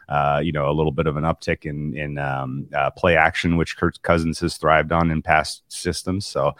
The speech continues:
uh, you know, I think there are plenty of reasons to expect this offense to take a meaningful step forward from what we've seen in years past.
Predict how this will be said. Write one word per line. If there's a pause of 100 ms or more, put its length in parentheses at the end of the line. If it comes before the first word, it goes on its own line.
(320)
uh,
you
know,
I
think
there
are (100)
plenty
of
reasons
to
expect (100)
this
offense
to
take
a
meaningful
step
forward
from
what
we've
seen
in
years
past.